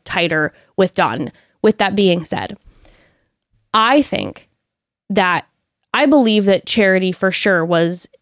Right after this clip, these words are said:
in love with both. But I think, and we talked about this earlier in the season, that her and Joey's relationship feels like such deep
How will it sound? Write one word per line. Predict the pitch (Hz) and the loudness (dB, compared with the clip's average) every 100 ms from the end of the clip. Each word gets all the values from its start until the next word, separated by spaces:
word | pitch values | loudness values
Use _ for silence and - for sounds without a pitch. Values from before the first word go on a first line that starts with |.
| - | -2
in | 208 190 | 0 2
love | 175 170 | 2 0
with | 175 - | -2 -4
both. | 175 139 - - - _ _ _ _ | -2 -2 -4 -18 -20 _ _ _ _
But | 202 | 0
I | 190 190 | 2 0
think, | - 220 196 196 - _ | 0 0 0 -4 -10 _
and | 202 196 | 0 0
we | 196 | 2
talked | 190 185 208 | 0 -2 0
about | 196 196 | 0 0
this | 202 196 196 - - - _ _ _ _ _ _ _ | 2 2 0 -6 -10 -12 _ _ _ _ _ _ _
earlier | 214 208 220 214 | 0 4 4 4
in | 208 | 2
the | 208 | 0
season, | - 240 190 165 170 185 _ _ _ - | 0 0 2 -2 -4 -10 _ _ _ -4
that | 190 175 | -2 -2
her | - 233 240 | -2 2 4
and | 240 | 4
Joey's | 233 214 214 208 | 4 4 4 4
relationship | 202 185 180 - 190 185 180 - - _ _ _ | 2 2 0 -2 -6 -4 -6 -8 -14 _ _ _
feels | 226 208 | 0 2
like | 196 190 | 2 -2
such | - - 220 - - | -2 0 0 0 -8
deep | 196 202 202 202 | -6 -2 -2 -4